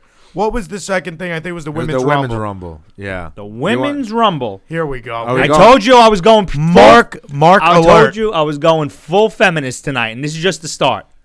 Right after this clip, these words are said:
Speaker 3: I thought this was the best fucking match on this whole thing. The Women's Rumble. So I wanna pull up the contenders in this thing.
Speaker 2: Okay. I thought it was a little long, but
Speaker 3: So I,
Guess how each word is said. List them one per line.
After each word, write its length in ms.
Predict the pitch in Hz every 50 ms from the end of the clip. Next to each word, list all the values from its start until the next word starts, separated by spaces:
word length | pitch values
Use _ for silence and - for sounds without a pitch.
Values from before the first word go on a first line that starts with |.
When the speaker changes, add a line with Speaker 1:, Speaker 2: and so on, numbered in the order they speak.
| _ _ -
Speaker 3:
I 100 | 123 147
thought 140 | 170 170 156
this 120 | 165 147
was 120 | 151 147 139
the 80 | 143
best 240 | 131 151 151 147 -
fucking 260 | - 160 151 147 147
match 260 | 147 139 139 135 -
on 120 | 139 127 127
this 100 | 120 -
whole 140 | 127 123 110
thing. 240 | - 107 95 90 _ _ _ _ _ _ _ _ _ _ _ _ _ _ _ _ _ -
The 80 | 120 117
Women's 280 | 123 123 120 113 98 113
Rumble. 320 | 113 104 95 95 92 _ _ _ _ _ _ _ _
So 120 | - -
I 40 | 185
wanna 140 | 247 285 254
pull 180 | - - 226
up 100 | 220 214
the 80 | 196 185
contenders 540 | - 175 156 156 156 151 139 131 127 113 113
in 80 | 113
this 200 | 110 104 104 -
thing. 240 | - 107 98 92 92 _ _ _
Speaker 2:
Okay. 400 | 113 107 104 - 110 98 87 78 _ _ _ _ _ _
I 80 | - 123
thought 140 | 131 - 165
it 40 | 151
was 120 | 139 127
a 40 | 123
little 200 | 131 127 120 110
long, 480 | 110 110 110 110 104 101 98 113 135 - - _ _ _ _ _ _ _ _ _ _ _ _ _ -
but 280 | 113 107 104 98 92 _ _ _ _ _ _ _ _ _ _ _ _ _ _ _
Speaker 3:
So 240 | _ - - 135 143 -
I, 580 | 143 180 226 247 208 139 120 110 120 151 175